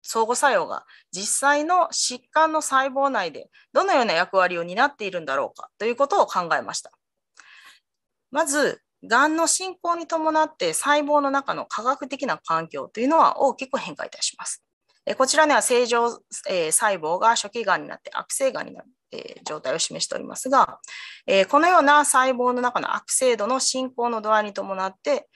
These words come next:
えー、例えば、えー、カリウムイオンを外に排出するようなケーシーエヌエイチワンというチャンネルが、えー、チャンネルが多量発現するということが知られております。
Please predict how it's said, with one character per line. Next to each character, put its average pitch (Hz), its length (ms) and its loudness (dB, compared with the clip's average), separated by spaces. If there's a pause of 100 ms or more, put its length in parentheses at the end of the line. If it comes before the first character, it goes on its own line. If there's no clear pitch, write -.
(220)
え 185 80 -6
ー、 226 240 -6
例 370 80 2
え 277 40 4
ば、 185 280 2 (300)
え - 80 -8
ー、 - 40 -8
カ 269 160 -2
リ 285 140 2
ウ 294 60 2
ム 285 160 2
イ 285 100 0
オ 269 60 4
ン 233 160 0
を 277 60 2
外 285 260 -2
に 202 80 -2
排 208 280 0
出 - 240 -12
す - 200 -8
る 226 60 -6
よ 240 180 0
う 180 60 -2
な 220 240 2 (300)
ケ 277 140 -2
ー - 40 -2
シ - 140 -2
ー - 20 -8
エ - 20 -10
ヌ 320 100 -8
エ 320 60 -4
イ - 40 -6
チ 330 100 -6
ワ 320 140 6
ン 170 100 -14
と - 80 -10
い 175 140 -8
う 160 40 -8
チ - 140 -6
ャ 190 100 -2
ン 190 60 -8
ネ 180 100 -4
ル 170 120 -6
が、 262 260 4 (420)
え 170 60 -6
ー、 180 40 -6
チ 208 100 -4
ャ 202 40 0
ン 196 40 -6
ネ 190 80 0
ル 196 80 -2
が 277 320 2
多 220 100 -6
量 262 140 0
発 285 240 -6
現 175 180 -8
す - 80 -14
る - 100 -20
と - 80 -12
い - 20 -10
う - 40 -10
こ 240 80 -6
と 302 80 4
が 269 100 4
知 - 120 -2
ら 156 100 4
れ 156 80 -4
て - 80 -2
お - 60 -4
り - 100 -16
ま - 100 -20
す。 - 180 -18